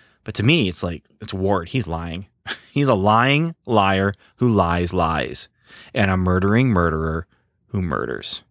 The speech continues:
And so far, we haven't seen a change in that. Ward does get shot. There is a nice moment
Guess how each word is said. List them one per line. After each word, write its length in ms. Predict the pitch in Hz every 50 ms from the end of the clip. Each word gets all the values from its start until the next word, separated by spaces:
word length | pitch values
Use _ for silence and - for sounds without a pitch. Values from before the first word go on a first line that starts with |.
| _ _ _ _ _ _ _ _ _ _ _ _ _ _ _ _ _ _ _ _ _ _ _ _ _ _ -
And 500 | 87 87 87 85 85 85 85 82 78 69 _ _ _ _ _ _ _ _ _ -
so 220 | - - - 107 95
far, 120 | - 101
we 100 | 98 101
haven't 140 | 98 101 101
seen 140 | - 110 101
a 60 | 101
change 640 | - - - 107 92 90 87 85 87 90 - - _ _ _ _ _ _ _ _ _ _ _ _ _ _ _ _
in 240 | - 90 82 80 82
that. 320 | 92 - - - - - _ _ _ _ _ _ _ _ _ _ _ _ _ _ _ _ _ _ _ _ _ _ _ _ - - _ _ _ _ _ _ _ _ _ _ _ _ _ _ _ _ _ _ _ _ _ _ _ _ _ _ _ _ _ _ _ _ _ _ _ _ _ _ _ _ _ _ _ _ _ _ _
Ward 340 | - 120 113 147 180 175 113
does 180 | 135 147 143
get 120 | 123 120 -
shot. 480 | - - 131 120 98 104 127 - - _ _ _ _ _ _ -
There 140 | 107 110 90
is 300 | 104 117 117 117 113 98
a 180 | 90 113 107 104
nice 340 | 98 101 101 107 110 - -
moment 460 | 107 101 101 101 107 120 113 -